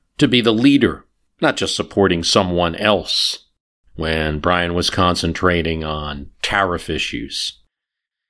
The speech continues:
Tariff, leading Democrat, Joseph Bailey of Texas, told Bryan, "Eh, tariff, that's important,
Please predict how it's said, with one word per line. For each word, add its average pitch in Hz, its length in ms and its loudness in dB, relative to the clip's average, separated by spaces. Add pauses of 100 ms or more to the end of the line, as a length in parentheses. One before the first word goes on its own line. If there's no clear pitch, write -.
(140)
Tariff, 127 840 0
leading 131 260 6
Democrat, 104 560 -2
Joseph 113 360 2
Bailey 107 340 4
of 90 140 -4
Texas, - 500 -2
told 120 340 2
Bryan, 71 380 -10 (240)
"Eh, 147 640 0 (440)
tariff, 127 840 2
that's 113 260 4
important, 104 640 2